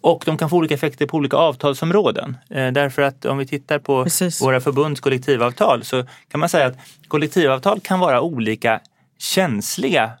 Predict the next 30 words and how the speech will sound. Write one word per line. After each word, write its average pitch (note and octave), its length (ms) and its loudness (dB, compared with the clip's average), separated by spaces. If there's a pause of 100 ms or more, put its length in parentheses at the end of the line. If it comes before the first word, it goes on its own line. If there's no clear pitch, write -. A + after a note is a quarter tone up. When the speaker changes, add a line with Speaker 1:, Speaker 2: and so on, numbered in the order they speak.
(100)
Speaker 1:
för G#2 360 2
Speaker 2:
Mm. G#2 120 -6 (840)
Speaker 1:
olika A#2 360 -2
typer C3 280 -2
av G#2+ 60 -2
förändringar A2 480 -2
i C#3+ 40 0
arbetsrätten. C3 500 -6 (160)
I C3 80 -2
vissa D3 180 2
Speaker 2:
Mm. A#2+ 60 -4
Speaker 1:
kollektivavtal D3+ 540 2
har B2+ 60 2
man B2 120 -2
skrivit C#3 400 0
att, - 160 -2 (280)
eh, A2 140 -2
vi D3 180 4
har F3+ 260 4
disponerat C3 760 0
reglerna, A2 540 -2 (140)
eh, A#2+ 120 -4
i, A2 760 -2 (340)
eh, - 80 -12 (100)
tjugoandra A#2+ 300 0
paragrafen A2+ 420 0
las. A2+ 260 -4
Det A2+ 120 -2
här D#3 380 2
ersätter, A2+ 600 -2